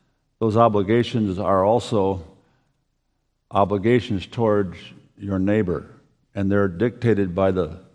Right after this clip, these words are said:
second table of the law. Let's just read the catechism a little bit. Pick out some things about what the catechism says are our responsibilities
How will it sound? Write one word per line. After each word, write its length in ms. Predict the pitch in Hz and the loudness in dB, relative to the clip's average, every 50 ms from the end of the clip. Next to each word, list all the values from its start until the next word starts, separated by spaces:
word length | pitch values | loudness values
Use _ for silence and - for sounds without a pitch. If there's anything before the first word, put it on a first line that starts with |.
| _ _ _ _ | _ _ _ _
second 460 | - - - 131 123 - 107 - - | -16 -2 0 0 0 0 -4 -6 -2
table 320 | - 110 107 104 104 98 98 | 0 2 2 4 2 2 2
of 80 | 92 | 0
the 80 | 90 90 | 0 0
law. 560 | 92 98 101 107 101 90 76 65 - - - - _ _ _ _ _ _ _ _ _ _ _ _ _ _ _ _ _ _ _ _ _ _ _ _ _ _ _ _ _ _ _ _ _ _ _ _ _ _ _ _ _ _ _ _ - _ | 2 2 2 4 2 2 0 -4 -8 -12 -20 -20 _ _ _ _ _ _ _ _ _ _ _ _ _ _ _ _ _ _ _ _ _ _ _ _ _ _ _ _ _ _ _ _ _ _ _ _ _ _ _ _ _ _ _ _ -20 _
Let's 300 | - 101 117 120 - - | 0 2 2 2 2 -2
just 280 | - 135 123 107 - | 0 0 0 0 0
read 180 | 127 131 135 120 | 0 0 2 2
the 100 | 104 95 | 0 -2
catechism 640 | - - 117 120 117 120 95 117 107 92 98 98 95 | 2 4 4 4 4 4 2 2 0 2 0 -2 0
a 40 | 98 | 0
little 220 | 98 101 95 92 | 0 0 0 0
bit. 260 | 82 95 95 78 73 - - _ _ _ _ _ _ | -2 -2 -4 -4 -4 -12 -20 _ _ _ _ _ _
Pick 160 | - 110 101 - | -6 -4 0 2
out 420 | 113 101 101 - - - - - - | 2 2 2 -2 -12 -20 -20 -20 -8
some 220 | - - 143 123 | 0 2 2 4
things 340 | - 143 143 147 131 - 127 | 4 4 4 4 4 2 2
about 220 | 110 104 107 107 | 4 4 4 4
what 100 | 120 120 | 2 2
the 100 | - 110 | 0 -2
catechism 640 | - - 135 135 135 143 - 131 120 110 107 98 92 | 0 4 4 4 4 4 4 4 2 2 0 -2 -4
says 340 | - - 139 123 120 101 110 | -2 0 2 2 2 2 2
are 220 | 101 98 101 101 | 4 4 4 4
our 220 | 90 98 104 107 110 | 4 4 4 4 4
responsibilities 1300 | 113 104 92 - - - 113 110 107 104 - 110 92 113 120 123 107 - 104 98 90 85 76 - - | 2 0 -2 -2 0 2 2 2 2 0 -4 -2 0 2 2 2 0 0 -2 -2 -2 -4 -6 -8 -14